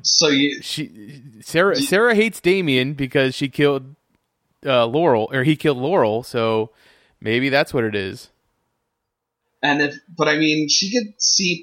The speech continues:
Speaker 1: past that, you know, be like, "Well, you know, you're on the right side. You're helping us, you know,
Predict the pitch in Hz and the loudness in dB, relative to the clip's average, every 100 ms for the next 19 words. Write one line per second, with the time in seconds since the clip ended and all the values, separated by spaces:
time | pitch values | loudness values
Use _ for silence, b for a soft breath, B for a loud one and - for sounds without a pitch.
0 | - 147 160 - 123 117 123 120 127 127 | -2 0 0 0 0 0 0 2 2 0
1 | 127 175 160 147 143 139 147 135 120 117 | 0 0 2 2 0 0 0 0 0 0
2 | - 117 113 107 110 113 110 117 110 - | 0 0 0 0 0 0 -2 -4 0 0
3 | - - - 110 104 101 101 | 0 -2 -6 -6 -4 -4 -6